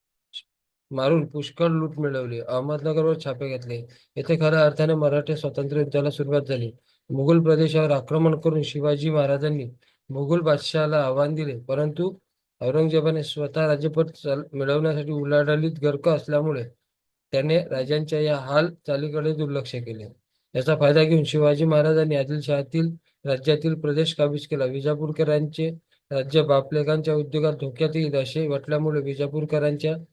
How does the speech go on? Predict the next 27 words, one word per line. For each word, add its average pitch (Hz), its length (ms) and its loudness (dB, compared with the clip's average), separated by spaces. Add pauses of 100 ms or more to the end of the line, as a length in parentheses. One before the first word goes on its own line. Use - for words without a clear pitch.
(280)
बेगमने 151 540 2
अफजल 143 420 0
खानाला 156 1160 -4
महाराजांच्या 151 640 0
मुलुखावर 147 400 -2
स्वारी 143 300 -2
करण्यास 143 360 -4
पाठवले. 127 420 -4
नूतन 143 340 2
स्वराज्यावर 147 640 4
हे - 380 -10
फार 151 280 4
मोठे 160 300 2
स-, - 120 -6 (360)
संकट 147 300 -2
आले 151 280 4
तरी 160 220 -2 (560)
खान 156 240 2 (100)
राजां-, 143 480 0 (240)
शिवाजी 156 440 0
राजांनी 156 440 -2
जिवंत 151 300 -2
पकडण्याचे 151 600 -2
महत्त्वाकांक्षेने 143 840 -2
चालून 147 320 0
आला 135 180 0
होता. 120 320 -8